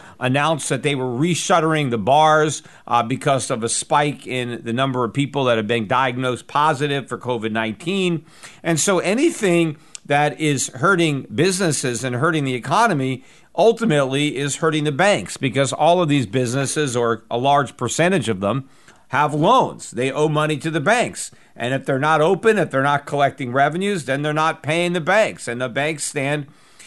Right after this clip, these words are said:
uh, to have a lot to lose, uh, i-, if the economy isn't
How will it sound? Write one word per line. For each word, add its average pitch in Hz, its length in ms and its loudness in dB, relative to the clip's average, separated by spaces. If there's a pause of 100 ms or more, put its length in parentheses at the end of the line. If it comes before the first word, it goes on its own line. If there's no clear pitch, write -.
(160)
uh, 127 300 2 (180)
to 131 120 0
have 147 180 2
a 143 60 -2
lot 147 380 2
to 170 60 0
lose, 165 520 0 (380)
uh, 131 300 2
i-, - 40 -10
if 139 460 -2
the 147 120 -2
economy 143 640 -2
isn't 143 480 -6